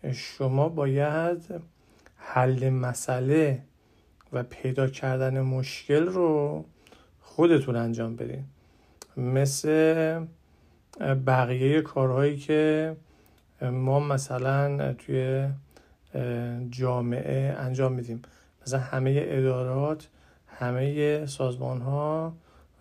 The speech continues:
در موضوعات تخصصی مختلف هستن.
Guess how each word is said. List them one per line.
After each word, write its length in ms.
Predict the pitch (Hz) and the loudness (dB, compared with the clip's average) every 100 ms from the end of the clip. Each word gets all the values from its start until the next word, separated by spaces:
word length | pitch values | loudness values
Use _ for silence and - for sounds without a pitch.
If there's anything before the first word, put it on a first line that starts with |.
| 135 131 | -2 2
در 180 | 131 127 | 2 2
موضوعات 720 | 131 123 127 139 131 131 131 | 0 -2 -4 -2 -2 -4 -8
تخصصی 680 | 131 131 139 131 131 - 131 | -6 -6 -6 -6 -8 -4 -4
مختلف 540 | 131 - 135 147 - | -4 -4 -2 -2 2
هستن. 340 | 143 - - | 0 0 -8